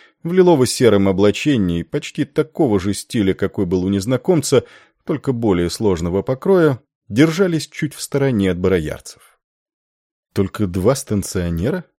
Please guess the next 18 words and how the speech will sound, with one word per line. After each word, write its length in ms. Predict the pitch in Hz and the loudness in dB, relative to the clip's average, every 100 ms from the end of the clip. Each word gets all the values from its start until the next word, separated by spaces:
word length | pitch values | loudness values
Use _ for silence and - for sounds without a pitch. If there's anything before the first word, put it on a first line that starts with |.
| _ _ _ | _ _ _
А 80 | - | -4
где 180 | 175 196 | 2 4
же 120 | 139 | 4
гражданская 760 | 127 127 107 139 156 - 113 95 | 4 2 4 2 0 -2 -2 0
полиция, 800 | 98 85 87 127 - - 95 87 | 0 -2 -2 -6 -6 -4 -2 -4
цитагандийская 880 | - 101 120 139 143 175 - 131 | -4 -2 2 2 2 -2 0 4
военная 480 | 104 120 143 123 101 | 4 4 2 4 4
разведка 560 | 95 85 107 311 - 143 | 2 0 0 0 0 0
или, 220 | 143 127 | 2 2
на 160 | 123 123 | 0 -2
худой 260 | 139 127 | 0 0
конец, 420 | 135 120 120 135 - - _ _ _ | 2 2 2 -2 -6 -20 _ _ _
хотя 280 | 117 147 | 0 2
бы 80 | 147 | 2
частные 480 | 143 147 139 139 131 | 2 2 2 2 2
агенты 400 | 113 131 135 123 | 2 2 2 0
какого-нибудь 680 | 143 - 143 135 123 139 113 | 0 0 2 2 0 -2 -2
гемклана? 720 | 131 139 - 180 131 76 | 0 0 0 2 2 0